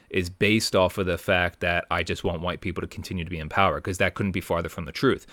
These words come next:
That's not the point. The point is to have the best candidate, and if, if it is a black woman, that is fantastic, and I love it, and I will stand, and I will support, and I will applaud and cheer. However, you are not allowing that person to compete against everybody. And I'm gonna come back to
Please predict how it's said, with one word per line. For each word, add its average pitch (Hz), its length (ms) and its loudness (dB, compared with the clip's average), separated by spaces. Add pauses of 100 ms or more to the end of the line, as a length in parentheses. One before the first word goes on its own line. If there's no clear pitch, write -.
(140)
That's 85 160 -4
not 90 120 0
the - 60 -12
point. - 360 -2 (260)
The - 80 -4
point 95 260 0
is 82 140 -4
to 87 100 -6
have 85 220 2
the 82 100 -8
best 82 260 0
candidate, 95 540 4
and 92 100 -4
if, - 200 -8 (800)
if 95 220 2
it 95 100 6
is 101 280 6
a 90 80 -2
black 92 300 0
woman, 117 280 4
that 92 100 4
is 90 80 -2
fantastic, 107 580 2
and 87 140 -2
I 76 40 -2
love 104 220 6
it, 107 100 0
and 95 120 -2
I 87 40 0
will 78 120 -4
stand, 101 400 0
and 90 100 -4
I 87 60 0
will 80 260 -2
support, - 480 2
and 90 80 -4
I 82 60 -2
will 73 60 -2
applaud 107 420 4
and 73 80 -8
cheer. 117 380 4
However, 101 440 4
you 92 180 0
are 87 80 -2
not 95 220 2
allowing 95 440 2
that 87 140 -2
person 87 380 -4
to 107 400 0 (380)
compete 120 500 2
against 92 400 -2
everybody. 87 560 2
And 92 100 -4
I'm 101 80 -2
gonna 101 160 0
come 107 180 -2
back 101 320 2
to 92 320 0